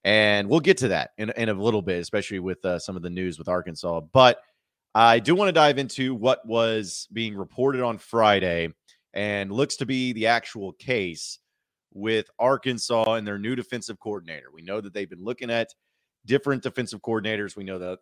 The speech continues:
some guys have been rumored to be into the mix for the, uh, defensive coordinator position. And as you know, if you've listened to this podcast, I say, hey,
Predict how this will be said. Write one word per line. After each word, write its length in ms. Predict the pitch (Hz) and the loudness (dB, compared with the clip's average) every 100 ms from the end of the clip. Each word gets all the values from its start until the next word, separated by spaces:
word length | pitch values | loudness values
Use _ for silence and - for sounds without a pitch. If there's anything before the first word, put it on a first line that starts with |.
| - | -16
some 240 | - 92 | -16 -10
guys 260 | 92 92 87 | -4 -4 -6
have 120 | 85 | -12
been 200 | 82 82 | -14 -8
rumored 480 | 101 156 160 160 147 _ _ _ _ _ - - - | -4 -2 0 -2 -4 _ _ _ _ _ -14 -14 -8
to 80 | 110 | -2
be 140 | 127 | -2
into 180 | 123 113 | -2 -4
the 80 | 98 | -6
mix 440 | 101 165 - - _ _ _ _ | 0 0 0 -10 _ _ _ _
for 560 | - 135 127 127 117 | 0 4 4 4 2
the, 460 | 110 120 120 110 107 | -2 -2 -2 -2 -2
uh, 180 | 101 98 | 0 0
defensive 320 | 95 113 101 | -2 -8 -6
coordinator 340 | 117 113 110 | -4 -2 -4
position. 600 | 104 90 110 135 165 180 - _ _ _ - | -6 -4 -4 -2 -6 -8 -16 _ _ _ -4
And 840 | 110 117 113 113 110 110 104 95 - | 0 2 4 2 2 0 -2 -10 -10
as 220 | 104 92 | -8 -8
you 140 | 101 101 | -8 -4
know, 180 | 107 110 | 0 0
if 140 | 95 | -2
you've 100 | 90 | -8
listened 220 | 101 104 | -6 -6
to 40 | 98 | -8
this 80 | |
podcast, 540 | - 101 101 107 107 98 | -2 -2 0 -4 -4 -6
I 80 | 92 | -6
say, 220 | 101 92 | -6 -2
hey, 280 | 101 87 | -2 -2